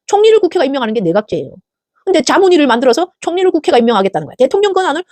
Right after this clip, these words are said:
국회가 다 뺏어가겠다는 거야. 인사권, 총리 임명권 다 뺏어가겠다는 거야. 어? 이-, 이재명의 인사권을 국회가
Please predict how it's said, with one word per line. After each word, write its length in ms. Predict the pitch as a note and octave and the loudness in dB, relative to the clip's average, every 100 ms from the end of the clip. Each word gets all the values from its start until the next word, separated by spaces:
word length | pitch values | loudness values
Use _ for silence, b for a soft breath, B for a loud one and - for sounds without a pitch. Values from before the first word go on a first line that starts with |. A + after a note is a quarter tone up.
| b | b
국회가 280 | F#4 - G3 | -2 0 -2
다 100 | G#3 | 0
뺏어가겠다는 520 | C4 A3+ F3 D#3+ C3+ | -2 0 -2 -4 -10
거야. 100 | - _ _ _ b | -18 _ _ _ b
인사권, 560 | F4 F#4+ F#4+ - F#4+ A#4 _ | 0 0 0 0 -2 -2 _
총리 260 | - F4 E4 | -4 -2 0
임명권 460 | D4 C#4 C4 D#3+ - _ _ _ _ _ _ | -2 -2 0 -2 -6 _ _ _ _ _ _
다 120 | - - | -6 -2
뺏어가겠다는 600 | G4+ F#4+ C#4 A#3 A3 E3+ | 0 0 0 0 -2 -6
거야. 320 | C#3+ C#3 D#3+ - _ _ _ _ _ _ _ _ - | -8 -10 -14 -18 _ _ _ _ _ _ _ _ 0
어? 220 | B3+ A4 - _ _ _ _ _ _ _ _ _ - | 2 2 -2 _ _ _ _ _ _ _ _ _ -2
이-, 140 | F#4 - | 0 2
이재명의 600 | C#4 D4 F#4 G4 F4+ F#4+ _ | 0 2 2 2 0 -4 _
인사권을 640 | D#4 E4 G4 - F#4 G4 - _ _ - | -4 -2 -2 0 0 0 -4 _ _ -2
국회가 480 | F#4 F#4+ E4+ F4 | 0 2 2 0